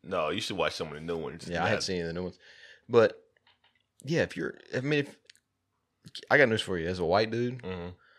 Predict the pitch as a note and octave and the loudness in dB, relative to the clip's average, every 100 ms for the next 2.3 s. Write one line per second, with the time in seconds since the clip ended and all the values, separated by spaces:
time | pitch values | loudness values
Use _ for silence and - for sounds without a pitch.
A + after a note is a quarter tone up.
0 | _ - - G2 F#2+ F#2 F2+ F2 E2 E2 | _ -4 4 4 6 4 2 -2 -6 -6
1 | D2+ C#2 D#2 E2 - E2 F2+ F2+ G#2 G#2+ | -6 -2 -2 0 -2 -4 -4 -4 -2 -2
2 | A#2 E2+ | -4 -8